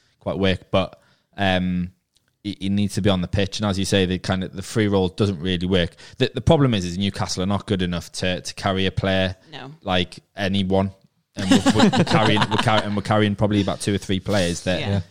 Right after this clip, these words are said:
Speaker 1: kind of just run around doing their own thing, and it's just not working. So, um, for me, I, I think you've got to keep him in for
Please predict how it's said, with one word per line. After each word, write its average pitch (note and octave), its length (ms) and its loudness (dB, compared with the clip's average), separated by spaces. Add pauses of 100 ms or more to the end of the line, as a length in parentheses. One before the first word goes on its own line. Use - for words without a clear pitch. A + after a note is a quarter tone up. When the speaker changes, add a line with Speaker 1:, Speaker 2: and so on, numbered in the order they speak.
(120)
Speaker 1:
kind G2 180 2
of F2 60 -4
just F2+ 160 -4
run F#2+ 160 2
around F2+ 540 2
doing F2+ 180 2
their F2+ 140 0
own F2 140 0
thing, F2+ 260 0
and F2+ 80 0
it's D2 260 -6
just F#2+ 140 -4
not E2 120 -4
working. D#2+ 280 -6
So, F#2 240 2 (400)
um, G2+ 300 2
for - 200 -2
me, C3+ 380 6
I, A#2 80 -2 (100)
I - 60 -10
think G#2+ 200 -4
you've G2+ 140 -6
got B2+ 120 4
to A2 60 -2
keep - 220 -8
him G2+ 100 -4
in G2 200 0
for F#2+ 320 -2